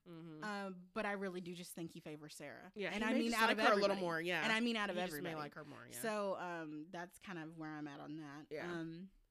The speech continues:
Speaker 2: again, I think we need to wait and see
Speaker 1: To see.
Speaker 2: uh, to make any kind of generalizations.
Speaker 1: Mm-hmm.
Speaker 2: But I would just say for now that he is just favoring Sarah. He really wants her to reciprocate, and I think that's why he asked her specifically.
Speaker 1: Mm-hmm.
Speaker 2: We have not heard him ask that of other people.
Speaker 1: Wait a minute.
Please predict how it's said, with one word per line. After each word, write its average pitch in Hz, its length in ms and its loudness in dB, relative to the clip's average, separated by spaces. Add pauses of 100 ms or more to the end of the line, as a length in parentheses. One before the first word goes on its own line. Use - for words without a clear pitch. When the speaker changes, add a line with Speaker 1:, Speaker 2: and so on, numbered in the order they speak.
(680)
Speaker 2:
again, 262 500 0 (100)
I 196 60 -10
think 240 280 -6
we 254 100 -10
need 240 160 -6
to 240 80 -8
wait 214 280 -8
and 214 80 -14
see 254 380 -12
Speaker 1:
To 196 80 -10
see. 185 320 -14 (160)
Speaker 2:
uh, 180 160 -2
to 202 160 -8
make 185 180 -8
any 180 140 -8
kind 185 160 -8
of 156 80 -8
generalizations. 160 760 -8
Speaker 1:
Mm-hmm. 156 100 -16
Speaker 2:
But 175 200 -2
I 170 200 0
would 170 240 -4 (140)
just 185 240 -10
say 170 180 -4
for 165 160 -10
now 160 260 -4
that 151 140 -8
he 165 200 -16
is 131 200 -12
just 139 220 -14
favoring 160 420 -10
Sarah. 165 380 -10
He 175 160 -14
really 165 220 -6
wants 160 360 -6 (160)
her 170 220 -8
to 175 120 -12
reciprocate, 170 600 -10
and 175 80 -12
I 160 60 -8
think 165 200 -8
that's 156 180 -12
why 160 120 -6
he 165 180 -8
asked 160 260 -8
her 175 160 -8
specifically. 247 800 -10
Speaker 1:
Mm-hmm. 180 460 -12
Speaker 2:
We 214 120 0
have 214 100 0
not 202 200 -2
heard 196 200 -2
him 196 120 -2
ask 185 220 -4
that 170 180 -4
of 165 60 -8
other 151 160 -10
people. 165 340 -14
Speaker 1:
Wait 208 120 2
a - 20 0
minute. 160 220 -4